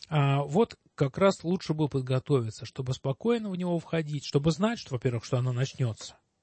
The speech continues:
И, и ведь это всегда так бывает, оно всегда начинается. По-разному, м, у всех индивидуально и так далее, но начинается. И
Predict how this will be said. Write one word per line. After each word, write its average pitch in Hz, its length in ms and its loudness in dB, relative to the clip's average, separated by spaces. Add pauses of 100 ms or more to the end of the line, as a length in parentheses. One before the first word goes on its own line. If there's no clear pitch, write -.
(680)
И, 202 200 -4
и 185 80 -2
ведь 208 180 -2
это 226 160 -2
всегда 220 280 -6
так 143 180 -6
бывает, 135 360 2
оно 143 120 -6
всегда 233 280 -8
начинается. 151 680 -8 (360)
По-разному, 180 920 0 (240)
м, 160 560 -12
у 160 120 -8
всех 165 340 -2
индивидуально 151 640 0
и 131 60 -4
так 143 200 -6
далее, 190 240 -4
но 202 160 -4
начинается. 208 760 -8 (560)
И 170 260 4